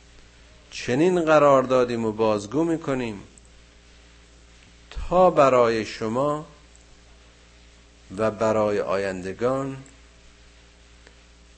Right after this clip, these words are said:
درسی باشد، تذکری باشد که در مغز و ذهنتون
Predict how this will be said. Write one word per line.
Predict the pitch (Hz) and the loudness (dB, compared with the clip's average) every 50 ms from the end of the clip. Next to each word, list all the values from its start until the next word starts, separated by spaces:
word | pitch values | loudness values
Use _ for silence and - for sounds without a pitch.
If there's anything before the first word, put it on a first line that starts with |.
| - 104 | -8 -2
درسی | 117 123 135 147 147 139 143 - - 139 | 0 2 4 4 2 0 -2 -6 -6 -4
باشد، | 123 123 123 120 113 - 120 113 107 104 101 98 - - - | -2 2 0 0 0 -2 -4 -4 -4 -6 -8 -10 -16 -18 -12
تذکری | - 107 104 98 98 101 98 95 - - - 135 139 139 | -8 -6 -6 -4 -4 -4 -6 -6 -8 -8 -6 -6 -4 -4
باشد | 135 131 127 120 - - 120 110 107 98 - - - - - - - - - - - - - - - - - - - - - - - - - - - - - - - - - - - - - - - - - - - - - - - - - - - - | -4 -4 -4 -6 -6 -8 -10 -10 -10 -12 -14 -18 -20 -20 -20 -20 -20 -20 -20 -20 -20 -20 -20 -20 -20 -20 -20 -20 -20 -20 -20 -20 -20 -20 -20 -20 -20 -20 -20 -20 -20 -20 -20 -20 -20 -20 -20 -20 -20 -20 -20 -20 -20 -20 -20 -20 -20 -20 -20 -20 -18 -10
که | - 120 117 | -8 -6 -2
در | 113 123 123 120 117 | 2 4 4 4 4
مغز | 117 117 120 123 123 120 113 117 117 120 | 2 0 0 2 2 2 0 -2 -6 -6
و | 120 117 | -6 -6
ذهنتون | 117 139 180 185 180 170 165 160 156 - 156 151 139 135 127 127 | -2 0 0 0 0 0 -2 -2 -4 -4 -4 -4 -4 -4 -6 -8